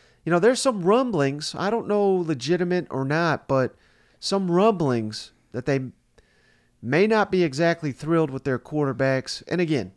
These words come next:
that's not to say they're bad players, but you gotta remember what the standard is.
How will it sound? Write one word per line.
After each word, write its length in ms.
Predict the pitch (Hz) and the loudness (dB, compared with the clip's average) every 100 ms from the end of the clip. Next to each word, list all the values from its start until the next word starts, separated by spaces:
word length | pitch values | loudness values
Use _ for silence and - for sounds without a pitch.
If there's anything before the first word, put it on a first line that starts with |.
| - | -6
that's 220 | 175 180 | -4 -2
not 160 | 190 185 | -4 -6
to 80 | 156 | -4
say 160 | 185 | -4
they're 120 | 143 107 | -2 0
bad 340 | 143 214 226 | 0 0 0
players, 480 | 226 240 240 220 - - | -2 0 -2 -6 -10 -6
but 180 | 151 | -4
you 60 | 190 | -2
gotta 240 | 185 165 | 0 0
remember 460 | 135 127 151 160 151 | 0 -2 -2 0 -2
what 180 | 135 131 | -4 -6
the 100 | 107 | -8
standard 560 | - 196 214 220 208 | -6 0 0 2 2
is. 280 | 202 208 196 | 2 2 0